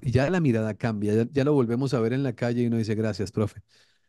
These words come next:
Yo le tenía pánico, pero gracias a usted soy el profesional que soy".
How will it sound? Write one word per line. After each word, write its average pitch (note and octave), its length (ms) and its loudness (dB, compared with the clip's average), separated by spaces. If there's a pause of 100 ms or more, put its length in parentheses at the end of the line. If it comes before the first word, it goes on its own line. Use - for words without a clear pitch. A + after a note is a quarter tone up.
(180)
Yo A#2 100 4
le B2+ 120 6
tenía A2+ 240 2
pánico, B2+ 440 0
pero G#2 200 2
gracias A2+ 360 0
a A2+ 40 -4
usted G#2 200 -4
soy A#2 140 0
el A2+ 80 0
profesional G#2 500 -2
que C#3+ 120 0
soy". C#3+ 340 2